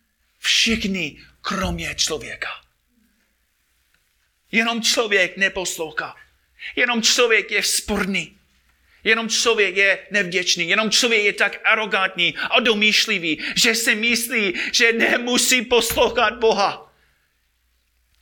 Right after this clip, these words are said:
A bratři a sestry, nejhorší věc ze všech. Nejhorší věc ze všech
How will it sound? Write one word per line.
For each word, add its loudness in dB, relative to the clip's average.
A -6
bratři 0
a 2
sestry, -2
nejhorší 0
věc 0
ze -6
všech. -4
Nejhorší -6
věc -6
ze -12
všech -8